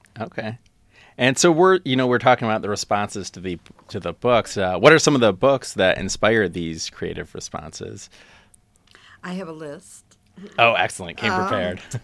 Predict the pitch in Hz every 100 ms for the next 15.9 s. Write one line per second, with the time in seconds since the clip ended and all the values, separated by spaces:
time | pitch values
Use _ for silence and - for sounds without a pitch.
0 | 120 - 220 226 - 233 240 254 208 180
1 | 180 185 175 170 165 - 151 143 135 139
2 | 180 - _ _ _ _ _ - 165 156
3 | 160 160 - _ - 175 202 196 180 165
4 | 175 170 165 165 160 160 160 156 127 147
5 | 156 175 - 247 254 - 269 277 - 175
6 | - 175 170 175 175 175 _ - - 226
7 | 214 190 - - _ - _ - 139 135
8 | 127 82 - _ _ _ _ _ _ _
9 | 190 180 175 185 180 180 180 _ - 175
10 | 165 170 185 - - 165 160 214 - -
11 | - _ _ - - 175 - 165 165 165
12 | 165 160 156 156 165 - 170 156 156 160
13 | _ _ _ _ _ _ - 160 180 -
14 | 175 170 170 160 165 180 180 180 - 160
15 | 156 160 156 156 151 151 147 151